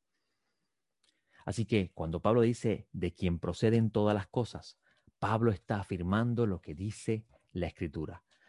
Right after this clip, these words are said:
Pues aún Isaías cuarenta y cinco leemos, y este es el, el Eterno hablando por medio del profeta al rey Ciro, "Yo formo la luz,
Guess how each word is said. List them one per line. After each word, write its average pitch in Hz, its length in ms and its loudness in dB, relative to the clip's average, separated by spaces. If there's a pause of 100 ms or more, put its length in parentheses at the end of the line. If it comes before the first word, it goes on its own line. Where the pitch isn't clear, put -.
(160)
Pues - 200 -12
aún 95 460 2
Isaías 92 500 -2
cuarenta 85 480 -6
y 85 80 -6
cinco 95 540 -6
leemos, 80 800 -6 (480)
y 85 140 -4
este 90 400 2
es - 400 -8 (340)
el, 78 280 -8
el 85 100 -6
Eterno 95 400 0
hablando 90 400 -2
por 82 140 -6
medio 87 160 -2
del 85 100 -2
profeta 85 480 -6
al 76 280 -6
rey 90 260 0
Ciro, 85 420 -4 (560)
"Yo 95 260 4
formo 104 440 2
la 85 100 2
luz, 113 560 -2